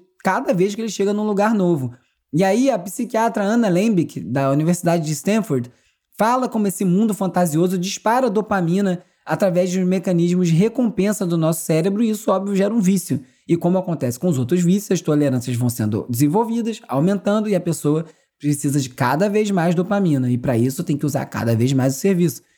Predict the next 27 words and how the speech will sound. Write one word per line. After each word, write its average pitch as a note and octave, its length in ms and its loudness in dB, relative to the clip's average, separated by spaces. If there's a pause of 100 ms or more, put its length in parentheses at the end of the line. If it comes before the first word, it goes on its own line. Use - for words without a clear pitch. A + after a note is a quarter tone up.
(260)
E D#3 80 4
esse F#3 160 0
empresário G3+ 480 0
citado F3+ 340 -4
na F3+ 100 0
matéria F#3 540 0 (280)
diz D#3 160 -4
que A3+ 100 -2
já A#3 140 2
tentou A#3 340 -2
parar G#3+ 300 0
várias A3 380 0
vezes F3+ 260 0
de E3+ 80 -2
usar D3+ 560 -2 (300)
os C#3+ 220 0
seus C#3 400 0
equipamentos C#3+ 440 0
de D3+ 80 0
realidade C3+ 380 0
virtual, D#3 380 0
mas F3 100 -2
ele D3+ 120 -2
sempre G#3+ 240 -2
acaba A#3 260 0
comprando F3 480 0
outros. F#3 300 -2